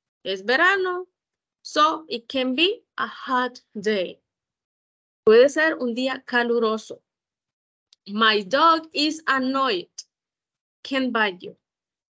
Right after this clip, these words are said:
Mi perro está enojado, mi perro está molesto, puede morderte. No es como que sí va a suceder, pero sí hay una posibilidad de que eso suceda.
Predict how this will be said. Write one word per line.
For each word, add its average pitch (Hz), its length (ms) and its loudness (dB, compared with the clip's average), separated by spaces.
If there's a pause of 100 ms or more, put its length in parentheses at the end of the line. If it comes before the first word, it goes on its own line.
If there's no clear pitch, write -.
(500)
Mi 196 80 -2
perro 180 320 -4
está 185 360 -2
enojado, 330 680 2
mi 294 120 0
perro 196 280 -2
está 214 200 -8
molesto, 330 640 -2
puede 254 320 0
morderte. 185 760 -4 (560)
No 214 360 2
es 302 280 4
como 240 280 -2
que 220 120 -2
sí 226 220 0
va 220 140 2
a 247 40 -4
suceder, 302 640 0
pero 240 260 2
sí 262 100 -8
hay 320 80 -4
una 349 180 -4
posibilidad 247 680 -2
de 262 120 -6
que - 100 -8
eso 190 160 -8
suceda. - 540 -16